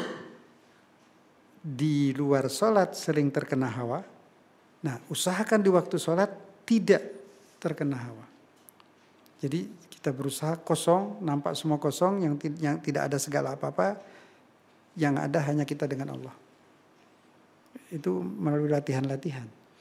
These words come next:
Jadi kita tidak, ya, tidak banyak, banyak, banyak belajar segala macam, tapi sekarang mulailah kita bela-, belajar bagaimana muhafadzat sholat,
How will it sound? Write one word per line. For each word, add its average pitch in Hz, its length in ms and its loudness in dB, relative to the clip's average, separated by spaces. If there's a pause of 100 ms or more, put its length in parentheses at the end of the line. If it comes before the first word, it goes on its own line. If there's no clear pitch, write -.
(680)
Jadi 165 320 -4 (680)
kita 156 260 0
tidak, 139 280 0 (400)
ya, 160 160 0 (200)
tidak 139 240 -4
banyak, 135 320 -4
banyak, 147 380 0
banyak 139 260 -4
belajar 131 320 -6
segala 123 240 -10
macam, 139 320 -6
tapi 139 240 -6
sekarang 156 380 -4
mulailah 156 340 -2
kita 151 240 -6
bela-, 131 200 -4
belajar 131 440 -4
bagaimana 139 640 -2 (960)
muhafadzat 151 640 4
sholat, 131 320 -8